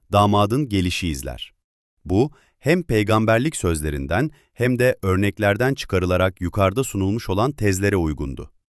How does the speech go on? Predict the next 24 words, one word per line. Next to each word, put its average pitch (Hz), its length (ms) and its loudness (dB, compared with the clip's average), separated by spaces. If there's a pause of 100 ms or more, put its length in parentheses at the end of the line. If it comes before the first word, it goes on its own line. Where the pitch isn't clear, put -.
(320)
Doğru 104 300 4
olduklarına 113 540 2
ilişkin 92 480 -2
güçlü 90 420 -6
bir 170 80 -4
kanaate 117 460 0
sahiptiler. 78 680 -4 (460)
Böylece 101 460 2
gece 87 340 -2
yarısı 107 340 0
yankılanan 92 580 0
ses - 340 -4 (280)
binlerce 101 640 0
imanlı 92 480 0
tarafından 92 580 -2
müjdelendi. 76 720 -6 (640)
Hareket 92 540 0 (260)
bir 170 100 -2
gelgit 98 580 0
dalgası 90 420 0
gibi 82 300 -2 (100)
tüm 196 260 -2
ülkeyi 110 380 0
süpürdü. 80 540 -4